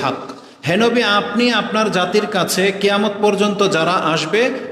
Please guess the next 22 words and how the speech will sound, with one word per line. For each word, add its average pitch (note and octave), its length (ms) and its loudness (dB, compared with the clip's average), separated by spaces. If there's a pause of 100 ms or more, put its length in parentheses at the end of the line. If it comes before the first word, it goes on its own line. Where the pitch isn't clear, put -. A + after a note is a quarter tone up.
(120)
তাদের F3+ 280 0
কাছে E3+ 420 -2
আদম F3 280 2
আলাইহিস D#3+ 320 2
সালামের D3+ 500 0
ছেলের G3 420 0
ঘটনাটা F3+ 640 0 (380)
সত্য F#3+ 400 -2
বা E3+ 320 4
হিসাবে D#3+ 300 0
প্রমাণ D3+ 400 0
করেন, A#2+ 220 -2 (240)
পেশ F3 200 0
করেন। C3 200 -2 (140)
এটা C#3+ 140 -4
একটা C#3+ 160 -2
সত্য - 380 0
ঘটনা। C3 420 0
কি? A#3+ 280 0 (640)
"ইয E3+ 340 2
কাররাবা B3+ 440 4
কুরবানান D#3+ 680 0